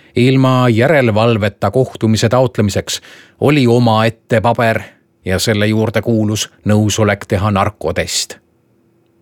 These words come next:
Janinal ei olnud energiat mitte millegi jaoks.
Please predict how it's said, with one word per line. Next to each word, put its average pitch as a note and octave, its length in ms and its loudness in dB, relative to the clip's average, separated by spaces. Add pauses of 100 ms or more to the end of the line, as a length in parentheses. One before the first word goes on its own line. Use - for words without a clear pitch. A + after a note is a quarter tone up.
(1400)
Janinal G2+ 600 0 (140)
ei A2 300 0
olnud A#2 380 0
energiat A2+ 720 -2
mitte G#2+ 360 -4
millegi F#2 540 -2
jaoks. - 520 -4